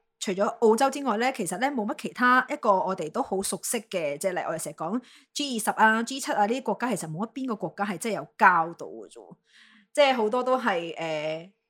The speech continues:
玻利維亞啊，或者係埃及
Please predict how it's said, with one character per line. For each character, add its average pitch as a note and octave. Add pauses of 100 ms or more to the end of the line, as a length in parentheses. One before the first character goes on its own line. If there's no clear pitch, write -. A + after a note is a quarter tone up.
(200)
玻 C4+
利 A#3
維 E3
亞 -
啊， G3
或 A3
者 A3+
係 G#3
埃 C4+
及 B3+